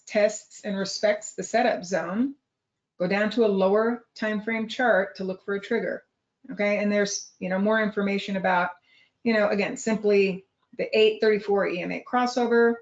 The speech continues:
you know, this one for the buy side, for the sell side, you're looking for a crossover to the downside. I also have some suggestions on the initial stop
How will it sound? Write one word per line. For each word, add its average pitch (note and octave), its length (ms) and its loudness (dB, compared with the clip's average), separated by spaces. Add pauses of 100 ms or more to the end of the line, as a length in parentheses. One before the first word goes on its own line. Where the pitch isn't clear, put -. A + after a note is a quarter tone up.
(260)
you G3 100 -8
know, F3+ 140 -2
this F#3+ 320 -6
one F#3 160 -8
for F3+ 140 -10
the E3+ 80 -10
buy A3 240 4
side, G#3+ 460 2
for E3 100 -8
the E3 120 -8
sell G3+ 240 0
side, G3 440 0
you're E3 100 -4
looking F3+ 220 -10
for E3 120 -10
a E3 60 -10
crossover F3+ 460 -2
to F3 100 -4
the F3+ 60 -10
downside. G3+ 720 0 (560)
I F3+ 80 -2
also G3 240 0
have F#3 180 -2
some F3+ 220 -6
suggestions F#3+ 1000 -4
on F3+ 440 -2 (420)
the F#3 200 0
initial G3+ 380 0
stop A3+ 440 0